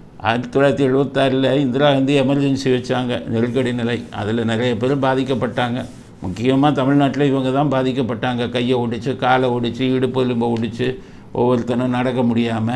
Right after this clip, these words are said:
பேச முடியாம, தள்ளாடி தள்ளாடி வெளியில வந்தாங்க. அதனால ரொம்ப பாதிக்கப்பட்டவங்க இவங்க தான். ஆனா இந்தியா முழுவதும் பல சில இதுல பாதிக்கப்பட்டாங்க, தோத்து போனாங்க.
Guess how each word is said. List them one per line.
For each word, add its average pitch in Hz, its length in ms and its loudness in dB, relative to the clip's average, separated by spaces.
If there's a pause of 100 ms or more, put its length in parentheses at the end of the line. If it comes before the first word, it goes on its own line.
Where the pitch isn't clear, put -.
(520)
பேச 143 300 2
முடியாம, 110 560 0
தள்ளாடி 117 440 -2
தள்ளாடி 123 400 -2
வெளியில 120 340 0
வந்தாங்க. 110 500 -4 (800)
அதனால 147 560 6
ரொம்ப 139 280 4
பாதிக்கப்பட்டவங்க 143 800 2
இவங்க 127 240 -2
தான். 123 200 -2
ஆனா 151 200 0
இந்தியா 160 400 6
முழுவதும் 175 480 4
பல 156 260 4
சில 151 200 0
இதுல 151 240 0
பாதிக்கப்பட்டாங்க, 135 880 0 (180)
தோத்து 175 240 0
போனாங்க. 113 360 -2